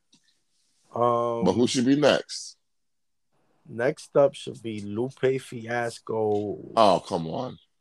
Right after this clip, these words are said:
Speaker 2: Are you kidding me?
Speaker 1: But the old Lupe.
Speaker 2: You're bugging.
Speaker 1: The old Lupe.
Speaker 2: Uh, can I tell you something?
Speaker 1: You never liked Lupe.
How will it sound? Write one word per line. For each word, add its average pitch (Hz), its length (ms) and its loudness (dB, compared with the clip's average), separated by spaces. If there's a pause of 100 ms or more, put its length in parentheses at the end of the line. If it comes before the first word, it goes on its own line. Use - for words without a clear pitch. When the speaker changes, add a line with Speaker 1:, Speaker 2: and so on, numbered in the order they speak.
(280)
Speaker 2:
Are 101 100 6
you 123 120 4
kidding 107 260 0
me? 120 240 -4 (480)
Speaker 1:
But 139 180 4
the 127 180 4
old 139 280 2
Lupe. 110 560 -14 (340)
Speaker 2:
You're 117 240 2
bugging. 87 540 2 (760)
Speaker 1:
The - 80 -8
old 214 280 -2
Lupe. 110 420 -12 (1500)
Speaker 2:
Uh, 92 680 -4
can 269 120 -6
I 370 60 -4
tell 494 180 -2
you 330 60 2
something? 392 400 -4 (380)
Speaker 1:
You 131 140 -8
never 131 240 0
liked 123 260 -6
Lupe. 120 380 -6